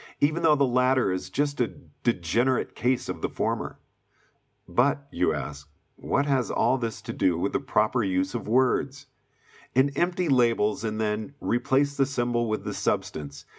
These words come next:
we saw the technique of replacing a word with its definition, the example being given, all,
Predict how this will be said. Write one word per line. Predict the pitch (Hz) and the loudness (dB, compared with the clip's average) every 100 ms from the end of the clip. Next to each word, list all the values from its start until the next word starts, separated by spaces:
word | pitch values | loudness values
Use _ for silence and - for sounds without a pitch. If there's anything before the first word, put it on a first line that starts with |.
| - - | -20 -4
we | 117 | 0
saw | 120 139 139 | 2 2 2
the | 147 | 0
technique | 143 131 123 110 107 95 | -2 -2 -2 -2 -2 0
of | 92 | 0
replacing | 92 95 - 120 135 143 | 2 0 2 0 2 0
a | 131 | 2
word | 101 87 87 90 - | 2 2 0 -2 -2
with | 92 101 | -2 -2
its | 107 - | -6 -4
definition, | 98 87 90 92 87 - 69 - _ - - - | -2 -2 -2 -2 -2 -4 -6 -8 _ -20 -20 -6
the | 101 113 | 0 2
example | 101 113 120 120 | 2 0 2 0
being | 120 107 104 104 | 0 0 0 0
given, | 95 82 73 69 _ _ | 0 0 -8 -12 _ _
all, | 101 104 82 78 - | 2 2 -2 -6 -14